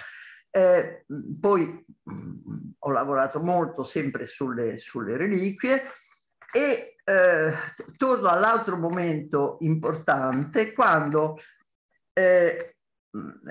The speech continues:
diciamo, la, l'importanza di mettere a confronto questi oggetti dotati di un potere taumaturgico si è presentato sotto una forma più complessa ed è stata la ricerca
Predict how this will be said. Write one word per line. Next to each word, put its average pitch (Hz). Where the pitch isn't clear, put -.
diciamo, 190
la, 170
l'importanza 208
di 160
mettere 214
a 180
confronto 160
questi 170
oggetti 160
dotati 165
di 139
un 143
potere 160
taumaturgico 214
si -
è 254
presentato 214
sotto 208
una 208
forma 202
più 190
complessa 156
ed 226
è 269
stata 185
la 185
ricerca 160